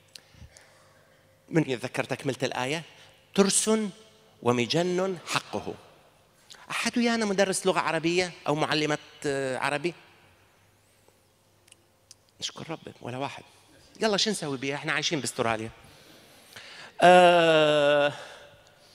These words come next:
لو أنا م-، م-، مدرس إنشاء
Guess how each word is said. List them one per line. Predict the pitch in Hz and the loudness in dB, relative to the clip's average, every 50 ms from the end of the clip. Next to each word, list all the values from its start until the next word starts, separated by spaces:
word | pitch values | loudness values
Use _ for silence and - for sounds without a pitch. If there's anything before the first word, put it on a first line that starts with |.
| - - - - - _ _ _ _ - - - - - _ - _ _ _ _ - | -20 -20 -20 -20 -20 _ _ _ _ -10 -10 -10 -10 -20 _ -20 _ _ _ _ 8
لو | 190 196 220 | 10 10 10
أنا | 196 262 269 277 | 10 10 10 10
م-، | 254 226 208 202 180 180 180 170 175 - | 8 8 6 2 0 -2 -4 -4 -4 0
م-، | 175 160 170 175 - 160 165 | 2 4 4 4 2 2 2
مدرس | 165 151 196 214 202 180 - - | 6 8 8 8 8 6 2 2
إنشاء | 143 143 - - 160 113 82 | 2 2 2 2 2 0 -2